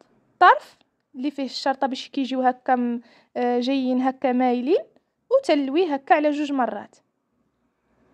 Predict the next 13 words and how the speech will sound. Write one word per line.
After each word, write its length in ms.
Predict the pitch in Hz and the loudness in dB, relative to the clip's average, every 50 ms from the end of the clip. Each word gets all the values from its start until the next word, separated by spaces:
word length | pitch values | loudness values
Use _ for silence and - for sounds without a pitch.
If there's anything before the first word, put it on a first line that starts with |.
| _ _ _ _ _ | _ _ _ _ _
ومن 180 | - 403 403 330 | 0 0 2 2
بعد 180 | 269 269 240 254 | 2 2 0 0
ما 160 | 262 285 320 | 0 -2 -2
كنلوي 460 | 320 - 294 262 254 254 269 339 453 - - _ _ _ - | -2 -2 -4 -4 -4 -4 -2 -2 -2 -2 -6 _ _ _ -4
كنثبت 460 | 339 262 247 - 285 240 220 - 359 | -4 -4 -4 -6 -8 -6 -4 -4 -4
جيدا 600 | 262 233 240 302 349 320 302 302 302 262 359 415 440 | -4 -2 0 2 2 2 2 0 0 0 0 0 0
من 60 | 415 | 0
الجوانب. 580 | 349 277 247 269 262 240 220 208 208 208 220 - - _ _ _ _ _ _ _ _ _ _ _ _ _ _ _ _ _ _ _ _ _ _ _ _ _ _ _ _ _ _ _ _ _ _ _ _ _ _ _ _ _ _ _ _ _ _ _ _ _ _ _ _ _ _ | -2 0 0 0 0 2 0 -2 -4 -8 -12 -16 -20 _ _ _ _ _ _ _ _ _ _ _ _ _ _ _ _ _ _ _ _ _ _ _ _ _ _ _ _ _ _ _ _ _ _ _ _ _ _ _ _ _ _ _ _ _ _ _ _ _ _ _ _ _ _
ها 120 | 254 240 247 | 2 2 2
نتوما 340 | 247 254 262 247 233 226 226 | 2 0 -4 -4 -4 -2 -2
يا 300 | 233 269 330 349 320 269 | -2 -2 -2 -2 -2 -2
نعاود 400 | 254 233 254 285 285 269 226 233 | -2 0 2 2 0 0 -2 -4
معاكم. 400 | 226 208 202 202 - - - | -6 -8 -10 -12 -14 -18 -20